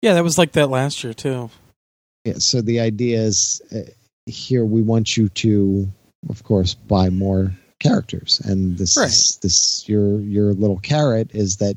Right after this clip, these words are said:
Speaker 2: you're gonna be able to raise the level cap on your characters for doing this.
Speaker 1: Right.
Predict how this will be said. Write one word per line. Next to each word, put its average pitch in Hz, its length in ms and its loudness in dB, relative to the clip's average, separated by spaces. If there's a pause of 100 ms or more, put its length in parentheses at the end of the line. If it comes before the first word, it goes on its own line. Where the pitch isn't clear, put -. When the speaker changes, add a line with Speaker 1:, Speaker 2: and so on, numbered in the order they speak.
(100)
Speaker 2:
you're 107 180 0
gonna 107 160 -2
be 101 160 0
able 98 160 -2
to 104 80 -2
raise 101 320 0
the - 80 -4
level 110 320 2
cap 90 400 -6
on 98 160 -6
your 92 80 -4
characters 92 500 -4
for - 140 -12
doing 98 340 0
this. - 280 -6
Speaker 1:
Right. 117 340 2